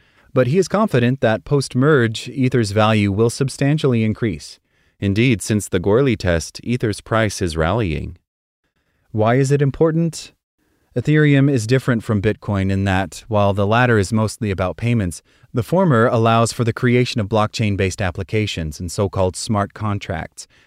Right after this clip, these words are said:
which are self-enforcing subroutines powered by Ether tokens. Following the merge, not much will change in terms of the apps that can be built on Ethereum, Drake says.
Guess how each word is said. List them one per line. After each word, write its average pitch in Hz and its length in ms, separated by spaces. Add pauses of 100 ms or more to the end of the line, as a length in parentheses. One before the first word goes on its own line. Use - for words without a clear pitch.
which 127 180
are 113 60
self-enforcing 120 800
subroutines 101 680
powered 98 420
by 90 200
Ether 90 300
tokens. 82 640 (480)
Following 147 400
the 120 80
merge, 117 560
not 120 240
much 117 240
will 104 80
change 123 460
in 95 120
terms 92 300
of 82 100
the 90 140
apps 90 320
that 95 140
can 92 120
be 87 120
built 98 320
on 87 120
Ethereum, 82 480
Drake 90 220
says. - 380